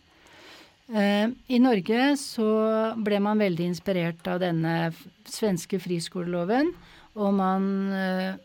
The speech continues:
eh, eh, fikk, altså, eh, fikk gjennom en tilsvarende lov i Norge, men det var ikke lov å tjene penger.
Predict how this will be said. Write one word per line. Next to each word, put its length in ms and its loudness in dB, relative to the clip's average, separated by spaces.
eh, 580 -4
eh, 320 -4
fikk, 560 -6
altså, 400 -8
eh, 240 -6
fikk 380 -8
gjennom 400 0
en 280 -4
tilsvarende 720 -4
lov 340 0
i 80 -2
Norge, 540 0
men 140 -2
det 100 0
var 100 -2
ikke 300 -4
lov 260 -4
å 20 -10
tjene 280 -4
penger. 320 -4